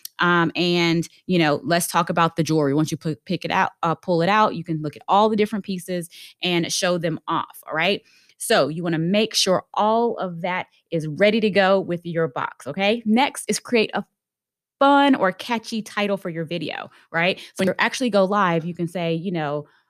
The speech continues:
"Oh my gosh, look what just popped, uh, landed on my, uh, door," or, "I just got a visitor from, you know, someone," or something like that. You can create some cute, catchy,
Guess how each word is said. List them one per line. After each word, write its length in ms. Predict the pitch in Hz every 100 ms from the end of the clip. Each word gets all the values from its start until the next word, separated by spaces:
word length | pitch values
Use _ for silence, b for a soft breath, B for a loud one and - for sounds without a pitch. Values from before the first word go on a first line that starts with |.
| b
"Oh 140 | 175 202
my 160 | 220
gosh, 340 | 214 220 214 -
look 140 | 180
what 100 | 208
just 200 | 214 202
popped, 280 | 202 196 - -
uh, 160 | 185
landed 340 | - 185 196 190
on 120 | 190
my, 240 | 190 185 -
uh, 340 | 180 180 180
door," 480 | 165 190 180 123 117 165 -
or, 360 | 170 175 160 156 B B -
"I 120 | 196
just 160 | 196 -
got 140 | 190
a 80 | 185
visitor 460 | 175 160 170 147
from, 420 | 143 156 151 151 151 _ _
you 120 | 170
know, 340 | 160 139 139 151 - _ -
someone," 580 | - 165 147 127 80 -
or 80 | -
something 320 | - 202 196
like 200 | 165 147
that. 180 | - -
You 120 | 165
can 120 | 170 170
create 340 | 220 185 -
some 220 | 233 233 - _ _ _
cute, 300 | - 285 277 -
catchy, 640 | - 220 214 - 202 190